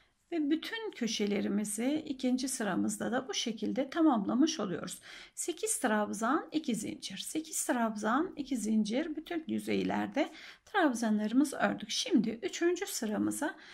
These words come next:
geçişimizi yapalım. Bir tane zincirimi çekiyorum. Bakın burası çok önemli. Hiçbir şekilde bu ara trabzanlarımızda geçiş izi olmadan örebileceksiniz. Tığımın başını doluyorum.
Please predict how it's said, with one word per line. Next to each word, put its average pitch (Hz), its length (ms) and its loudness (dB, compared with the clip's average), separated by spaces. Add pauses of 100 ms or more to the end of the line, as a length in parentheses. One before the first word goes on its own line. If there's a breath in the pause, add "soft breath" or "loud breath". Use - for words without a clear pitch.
(200 loud breath)
geçişimizi 226 760 0 (200)
yapalım. 302 520 0 (400)
Bir 480 160 -2
tane 226 320 2
zincirimi 220 500 2
çekiyorum. 220 480 -2
Bakın 269 300 0
burası - 300 0
çok - 240 -6
önemli. 208 440 2 (300 loud breath)
Hiçbir - 240 -6
şekilde 220 580 0 (280 loud breath)
bu - 100 -6
ara 320 240 4
trabzanlarımızda 220 1160 2
geçiş 269 580 0
izi 254 420 2 (100)
olmadan 269 720 2
örebileceksiniz. - 1000 0
Tığımın 233 420 2
başını 214 380 0
doluyorum. 262 520 0